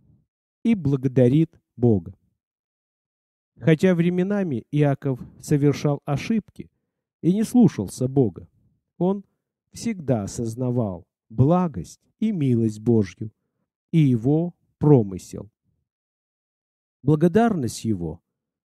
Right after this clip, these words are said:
проявляется в том, что он строит жертвенник и называет его Эль-Элохе, что означает «Он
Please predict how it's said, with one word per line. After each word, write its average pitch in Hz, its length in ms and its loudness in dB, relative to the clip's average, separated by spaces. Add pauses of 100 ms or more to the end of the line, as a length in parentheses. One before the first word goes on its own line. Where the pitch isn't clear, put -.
(140)
проявляется 147 720 2
в 131 80 -14
том, 208 340 -4 (360)
что - 240 2
он 147 100 0
строит 156 460 0
жертвенник 123 800 -4 (600)
и 147 80 -2
называет 139 800 -2
его 92 380 -8 (560)
Эль-Элохе, 160 1400 -4 (540)
что - 280 4
означает 160 720 -4 (500)
«Он 131 280 4